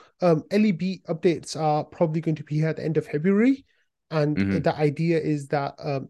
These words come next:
Speaker 1: the current mini pools, if you have a sixteen eth mini pool, you'll be able to convert that into two eight eth mini pools. And the
Speaker 2: Mm-hmm.
Speaker 1: effect of that is that, um, right now you get sixteen node operator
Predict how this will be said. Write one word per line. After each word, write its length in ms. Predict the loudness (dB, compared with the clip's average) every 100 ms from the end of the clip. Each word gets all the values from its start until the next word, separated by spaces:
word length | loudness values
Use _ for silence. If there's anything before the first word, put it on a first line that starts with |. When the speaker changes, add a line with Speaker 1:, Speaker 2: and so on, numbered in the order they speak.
| -14
Speaker 1:
the 160 | -8 -8
current 420 | -4 -4 -4 -2
mini 180 | -2 -2
pools, 520 | -2 0 0 -2 -10
if 140 | -10 -6
you 100 | -6
have 280 | -6 -8 -8
a 60 |
sixteen 440 | -12 -14 -8 -6 -4
eth 240 | -6 -6
mini 160 | -4 -4
pool, 360 | 0 0 0 -6 -20 _
you'll 160 | 0 2
be 100 | 2
able 160 | 0 -4
to 80 |
convert 460 | -6 -4 0 0 0
that 140 | -4
into 220 | -10 -8 -12
two 460 | -6 0 2 0 _ _ _ -4
eight 200 | -4 -4 -4
eth 300 | -6 -6 -4
mini 200 | -2 -2
pools. 500 | 0 0 0 -4 -20 _ _ _ -4
And 220 | -2 2
the 120 | 4 4
Speaker 2:
Mm-hmm. 100 | 2
Speaker 1:
effect 300 | -2 -2 -2
of 180 | -2
that 220 | -2 -4 -6
is 440 | -4 -4 -6 -12 _ _
that, 280 | -4 -4 -6 _ -8
um, 400 | -6 -4 -6 -10 _ _ -2
right 260 | 0 0
now 420 | -2 -2 0 0 -4 _ -6
you 440 | 0 4 4 0 -8 _ _ -8
get 240 | -2 -2 -2
sixteen 640 | -12 -12 -8 -2 0 4
node 200 | 4 4
operator 420 | 2 0 -4 -4